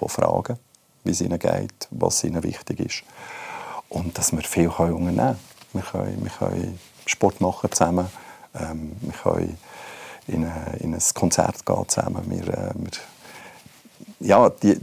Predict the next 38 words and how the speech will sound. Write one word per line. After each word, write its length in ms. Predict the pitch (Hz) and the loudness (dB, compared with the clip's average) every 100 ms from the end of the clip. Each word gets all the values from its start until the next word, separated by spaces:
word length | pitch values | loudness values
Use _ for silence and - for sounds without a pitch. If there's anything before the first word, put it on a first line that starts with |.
| - | 6
das, 180 | 92 | 6
das 200 | - 98 | 8 6
ist 140 | 107 - | 6 4
dann 320 | 90 87 92 87 - | 2 2 0 -6 0
auch 140 | 98 98 | 4 6
wieder 160 | 98 | 6
ein 60 | 95 | 6
Vorteil, 580 | - 95 - 98 90 92 | 8 8 8 4 4 2
seit 280 | - 92 - | 0 0 0
dass 100 | - | -4
ich 80 | 101 | -2
jetzt, 340 | 95 - - - - _ - - - - - | 0 0 0 -2 -16 _ -12 -12 -12 -20 -10
äh, 240 | - 87 87 | -2 0 0
gehört 400 | - 98 95 - | 4 6 6 4
habe, 180 | 87 80 - - - - - - - | 4 2 -6 -20 -18 -16 -18 -10 4
dass 220 | 92 - | 4 6
ich 120 | 90 | 4
eben 240 | 90 92 90 | 6 4 4
nicht 120 | 95 | 6
mehr 100 | 98 92 | 6 4
im 40 | 90 | 4
Dienstplan 460 | 95 92 - 90 | 2 2 2 2
bin, 140 | 90 90 | 2 0
sondern 280 | 85 87 87 | -2 -2 -2
dass 200 | - - | 0 2
ich 60 | |
auch 100 | 87 | 2
kurzfristig 560 | 98 92 - - - - | 2 0 -2 -4 -4 -6
kann 220 | - 87 | -2 -2
entscheiden 320 | 85 - 87 | 2 2 2
kann 80 | 85 | -2
und 60 | - | -2
kann 80 | 90 | -2
sagen, 320 | - - 87 | -2 -2 0
ja, 180 | 85 - | 0 0
ich 120 | - | 0
habe 180 | 82 80 | 0 0
nächstes 220 | 85 - | -2 -4